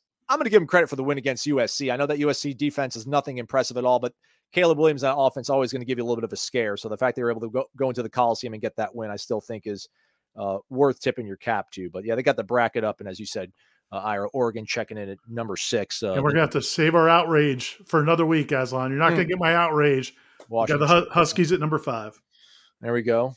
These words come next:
Speaker 1: Washington, number five. Uh, inside track of, uh, the Pac-twelve championship game where if, uh, things hold serve, they would then play again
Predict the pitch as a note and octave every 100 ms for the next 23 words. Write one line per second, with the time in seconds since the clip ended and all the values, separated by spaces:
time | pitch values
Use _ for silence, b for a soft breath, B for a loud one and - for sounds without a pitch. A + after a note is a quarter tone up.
0 | - B2+ C3 - C3 B2+ A#2+ A2+ C#3 C#3+
1 | D3 D#3+ D3+ - B2+ A2+ A2 A2 - D3
2 | C#3+ - D3 C3+ - - C#3 C#3 - A#2
3 | G#2+ A#2 A2 A2 - C3+ B2+ C#3+ C3 -
4 | D3 C#3+ D3 C3+ D3+ C3+ C#3 D3 C3+ A#2+
5 | A2 - _ _ _ _ G#2 F#2+ C#3+ C3+
6 | D3 C3+ - C#3+ C3 B2+ B2+ B2 C3 B2
7 | C3 C3 A#2+ A#2+